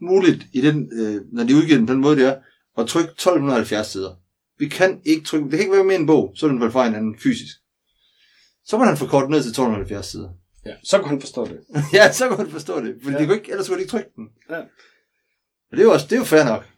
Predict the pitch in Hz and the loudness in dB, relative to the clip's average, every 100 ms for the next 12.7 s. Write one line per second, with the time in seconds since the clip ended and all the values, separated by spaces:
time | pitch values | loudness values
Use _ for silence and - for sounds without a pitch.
0 | _ - 156 - - - _ _ _ _ | _ -6 -6 -6 -12 -20 _ _ _ _
1 | _ _ _ _ - 143 - - - - | _ _ _ _ 0 0 -2 -12 -20 -18
2 | - - 120 104 180 190 196 208 202 175 | -10 -8 -6 2 6 6 4 0 0 -4
3 | 117 117 120 117 117 117 113 110 113 110 | -2 0 2 0 0 -2 -2 -4 -6 -4
4 | 160 165 151 120 131 127 156 147 151 120 | -2 4 4 2 -2 -2 0 0 -2 -2
5 | 95 131 - - - - - - 156 131 | 0 0 -2 -10 -12 -12 -12 -6 -4 -4
6 | 165 135 113 123 123 139 143 139 147 147 | -4 -4 -4 -2 0 2 2 2 0 0
7 | 139 143 127 92 95 92 92 92 92 87 | -2 -2 -4 -6 -8 -8 -8 -8 -12 -6
8 | - - 90 90 90 87 78 90 98 131 | -6 -4 -10 -10 -10 -10 -8 -4 -2 0
9 | 127 117 - 156 113 98 98 98 92 90 | -2 -2 -4 -2 0 2 0 0 -4 -6
10 | 87 90 - 87 123 135 98 90 87 87 | -8 -8 -8 -4 -2 0 2 2 0 -6
11 | 90 92 135 131 104 - 104 98 107 113 | -4 2 4 4 2 -2 -6 -6 -4 -2
12 | 98 104 117 123 98 98 | -2 -2 -2 0 -2 -2